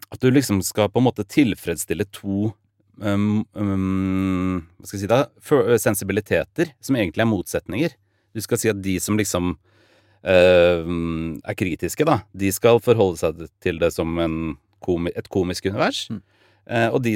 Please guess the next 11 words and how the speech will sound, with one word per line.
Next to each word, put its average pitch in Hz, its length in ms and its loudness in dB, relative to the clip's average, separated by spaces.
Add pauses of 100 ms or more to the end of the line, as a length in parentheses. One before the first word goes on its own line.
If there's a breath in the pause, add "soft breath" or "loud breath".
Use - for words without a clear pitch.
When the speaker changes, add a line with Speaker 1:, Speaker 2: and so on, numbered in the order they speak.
Speaker 1:
som 98 400 0
elsker 92 560 -2
alvor 78 560 0
og 80 220 -2
gråter 80 500 -2
av 82 140 0
den 78 100 -2
scenen 71 480 0
med 76 160 -4
det 82 160 -2
hvor 78 160 -2